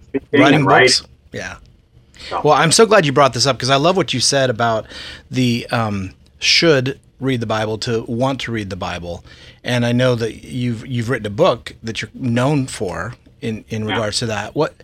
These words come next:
Speaker 2: tell us a little bit, as much as you can in a short amount of time, what are some
Speaker 1: Mm-hmm.
Speaker 2: of the secrets that you found help transform someone into just wanting or sh-, thinking they should do it to actually desiring to get into it? What's, what's behind
Speaker 1: Yeah.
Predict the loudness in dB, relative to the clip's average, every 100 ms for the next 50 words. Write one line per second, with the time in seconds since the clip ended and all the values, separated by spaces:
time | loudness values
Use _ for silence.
0 | -20 -2 2 4 4 4 4 2 0 -4
1 | -14 -12 -6 -2 0 2 0 -2 -4 -2
2 | 0 2 2 0 0 2 0 -2 -4 -2
3 | -2 -4 -6 -18 -20 -6 4 4 6 4
4 | 4 4 2 0 -2 2 0 2 2 2
5 | 0 4 2 2 -6 -2 0 0 0 0
6 | 0 0 0 0 -2 0 -2 -2 -4 -2
7 | 0 0 0 0 0 -4 -18 -18 -2 -2
8 | 2 0 2 4 4 4 -2 -2 -2 -2
9 | -2 -2 -2 -4 -8 -2 2 2 4 2
10 | 2 -4 -10 _ -8 -6 -6 -8 -10 -12
11 | -16 -8 -6 -4 -4 -6 _ -12 -6 -6
12 | -4 -2 0